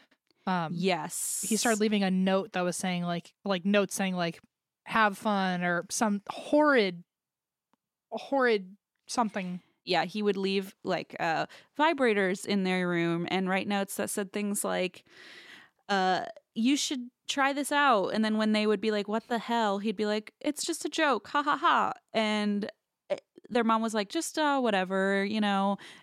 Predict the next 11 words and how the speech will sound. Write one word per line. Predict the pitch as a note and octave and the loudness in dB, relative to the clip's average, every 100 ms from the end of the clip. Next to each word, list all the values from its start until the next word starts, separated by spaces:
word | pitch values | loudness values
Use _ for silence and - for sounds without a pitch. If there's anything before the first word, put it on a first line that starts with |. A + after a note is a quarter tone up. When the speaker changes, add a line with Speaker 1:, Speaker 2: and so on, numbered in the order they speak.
| - | -8
Speaker 2:
I-, | |
it | G3 - - F4 | -6 -2 0 0
just | F#4 F4 | 0 0
was, | F4 D#4 | 0 0
like, | C#4+ B3+ | 0 -2
so | - - B3+ B3+ B3 B3 B3 B3 _ G3+ - _ _ _ _ - | -4 0 4 6 4 4 0 -6 _ -14 -14 _ _ _ _ -18
grotesque. | - G3 F#3+ - - F3+ - - - | -4 0 0 0 -6 -6 -8 -8 -6
Like, | G3 G3+ - - | -4 -4 -6 -2
I | A#3 | 0
mean, | A3+ G#3+ - _ _ _ - | 2 -2 -4 _ _ _ -12
Speaker 1:
Ugh. | G#3 F#3+ | -8 -6